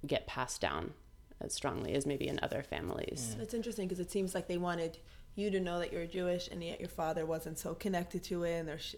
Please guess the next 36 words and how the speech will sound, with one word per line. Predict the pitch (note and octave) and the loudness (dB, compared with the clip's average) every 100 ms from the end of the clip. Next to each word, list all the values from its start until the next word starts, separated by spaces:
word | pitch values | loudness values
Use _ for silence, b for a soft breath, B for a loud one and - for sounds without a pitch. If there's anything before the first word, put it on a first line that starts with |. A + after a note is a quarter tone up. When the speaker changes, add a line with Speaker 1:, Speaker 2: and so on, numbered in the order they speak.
| - | -4
Speaker 2:
there's | F3 - - - | 0 0 -2 -2
probably, | F#3 E3+ | 0 0
like, | D#3+ - | -2 -4
such | E3+ E3 - | 2 4 4
deep | E3+ D#3+ - - | 2 -4 -6 -6
shame | F#3 - G#3+ G3 F#3 F3 E3 | 0 2 4 4 4 2 0
and, | - C#3+ - | -2 -4 -4
and, | - D#3 D3 - | -4 -4 -4 -4
and | D#3 D3+ D#3 B B B - | -4 -4 -6 B B B -12
pain | - G3+ F#3+ F#3 F3+ F3 | 0 4 4 4 2 2
and | E3+ - | 2 4
o-, | |
other | F3+ E3+ G3+ G#3 | 6 10 10 10
things | G3 G3+ F3+ | 8 4 0
connected | - E3 E3 F#3+ - - | -2 0 0 0 -4 -4
to | E3+ | -4
that. | D#3+ - - - | -2 -4 -6 0
Speaker 1:
Definitely. | - D#3+ C#4 F3 A2+ C3 B2+ | 6 6 8 6 6 6 4
Speaker 2:
Yeah. | - | 4
Speaker 1:
Yeah, | - F3+ A3 F3+ | 10 12 12 12
and | E3+ | 12
then | F3+ | 8
it's | - - | 6 6
also | F3 F3 F3+ | 6 8 6
the | F3 | 8
gener-, | E3 D#3+ D#3 | 8 8 8
you | F3 | 8
know, | E3+ E3 D#3+ | 10 10 8
for | - | 6
my | F3+ E3+ | 10 10
great-grandparents' | E3+ E3+ D#3+ D3+ D#3 E3 D#3 - | 10 8 10 8 8 6 4 4
generation, | D#3 D3+ D3+ D3 D#3 D3 | 4 6 6 6 4 6
like, | C#3 C#3+ - b b b b b b b - - | 6 6 0 b b b b b b b -6 2
there's | E3 G3 F#3 | 10 12 12
so | F3+ - G#3 | 10 6 8
much, | A3 - | 8 6